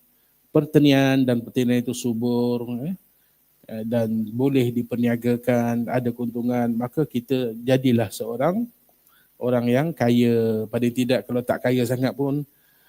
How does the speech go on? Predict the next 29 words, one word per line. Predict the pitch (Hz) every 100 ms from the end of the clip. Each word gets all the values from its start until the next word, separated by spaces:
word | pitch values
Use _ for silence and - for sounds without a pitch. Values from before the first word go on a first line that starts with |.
| _ _
kita, | 120 120 135 135 127 123
eh, | 107 95 90 87 71 67
boleh | 123 120
jadi | 120 120 120 120 117
apa, | 135 156 156 _ _ _ _ _ _ _ _ _ _ _ _ _ -
M | 139 123 127
empat | - -
puluh | 127 127 127 127 120
ataupun | 127 123 123 120
T | - 131 120
dua | 123 117
puluh, | 127 123 123 123 123 131 180
eh. | - _ _ _ _ -
Paling | 120 131
tidak | 139 156 135
kita | 139
boleh | 135 135
bayar | 123 120 113
zakat. | - 107 101 -
Nah, | 113
itu | 113 127
je, | 107 110 - 127
eh. | 151 - _ - _
Atau | 113 120 117
zakat | 113 - 160 160 - _ _ _ _
perniagaan | 135 117 113 107 104 170 240 226 -
atau, | 127 - 143 208 285 - - - _
atau | - - 156 135
zakat | 131 139